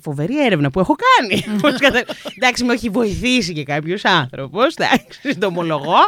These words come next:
Speaker 1: Ε, έπεσε σε ένα πάρα πολύ ωραίο άρθρο, που είχε το τίτλο τελικά, «Μήπως είμαστε απλά χοντροφοβικοί;»
Speaker 2: <gasps> Α, α,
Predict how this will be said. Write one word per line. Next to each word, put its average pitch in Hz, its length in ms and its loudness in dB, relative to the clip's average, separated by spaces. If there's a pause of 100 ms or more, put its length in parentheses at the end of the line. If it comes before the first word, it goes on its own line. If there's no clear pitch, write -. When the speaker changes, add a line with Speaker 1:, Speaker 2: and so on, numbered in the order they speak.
(580)
Speaker 1:
Ε, 226 440 -4 (320)
έπεσε 247 280 -2
σε 247 80 -4
ένα 294 80 0
πάρα 262 180 2
πολύ 165 260 2
ωραίο 147 200 2
άρθρο, 147 440 -2 (840)
που 160 760 2 (320)
είχε 180 300 0
το 196 200 -2
τίτλο 214 300 -6
τελικά, 196 580 2
«Μήπως 202 360 -4
είμαστε 226 260 -2
απλά 196 460 0
χοντροφοβικοί;» 160 1000 0
Speaker 2:
<gasps> - 0 - (1080)
Α, - 960 -2
α, - 20 -6